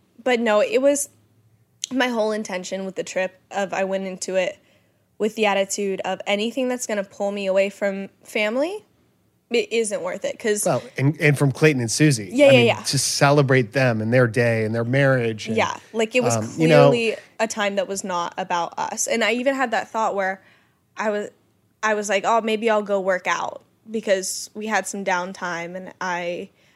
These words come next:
Speaker 1: I was like, "A hotel gym, that sounds nice." And then I thought, "Okay, well, that's forty minutes in a hotel gym by myself,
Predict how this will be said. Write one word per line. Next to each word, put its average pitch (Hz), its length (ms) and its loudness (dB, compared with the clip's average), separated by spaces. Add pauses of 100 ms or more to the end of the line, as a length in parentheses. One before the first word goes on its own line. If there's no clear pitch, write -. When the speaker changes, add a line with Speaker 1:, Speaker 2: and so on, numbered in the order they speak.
Speaker 1:
I 226 40 -8
was 226 120 -8
like, 233 160 -6
"A - 140 -2
hotel 233 340 -2
gym, 196 300 0
that 190 160 -4
sounds 226 280 -4
nice." 180 400 -4 (300)
And 202 80 -4
then 208 80 2
I 202 40 0
thought, 202 300 0
"Okay, 226 280 0
well, 190 340 0
that's - 520 -4 (300)
forty 247 320 2
minutes 190 520 -4 (340)
in 214 100 -2
a 208 40 -2
hotel 202 320 0
gym 180 400 -6 (260)
by 202 160 2
myself, 185 560 -6